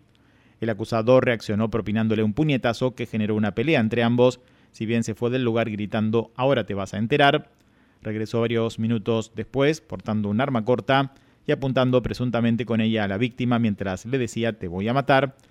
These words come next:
tras lo que comenzó a disparar. Efectuó supuestamente tres disparos cuando el otro hombre estaba a unos diez metros de distancia.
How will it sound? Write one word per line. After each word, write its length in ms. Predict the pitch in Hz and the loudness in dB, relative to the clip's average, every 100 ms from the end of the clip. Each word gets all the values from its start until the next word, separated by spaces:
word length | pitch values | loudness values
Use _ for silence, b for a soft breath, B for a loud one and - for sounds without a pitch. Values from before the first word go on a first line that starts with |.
| b - | b -8
tras 200 | 113 101 | -4 -4
lo 120 | 101 | -4
que 160 | 110 | -4
comenzó 340 | 98 107 110 156 | -2 -2 2 2
a 40 | |
disparar. 600 | 101 - 139 143 151 - _ _ b b b - | 2 2 4 6 4 -4 _ _ b b b -10
Efectuó 380 | 107 101 120 | -8 -4 -2
supuestamente 680 | 110 107 110 110 117 117 113 | -2 -4 -4 0 0 0 -2
tres 380 | 98 104 101 - | -2 -4 -4 -4
disparos 520 | 113 - 151 156 165 | -8 2 4 4 4
cuando 280 | - 104 98 | -2 -4 -2
el 60 | 107 | -2
otro 240 | 104 110 | 0 0
hombre 180 | 117 123 | 0 -2
estaba 340 | 113 110 104 | -2 -2 0
a 20 | |
unos 400 | 104 107 104 101 | 2 0 0 -2
diez 240 | 101 98 107 | -8 -8 -2
metros 480 | 160 117 104 104 107 | -2 0 -2 -2 -4
de 100 | 117 | -4
distancia. 680 | 123 135 131 135 135 131 | -2 -4 -2 0 0 0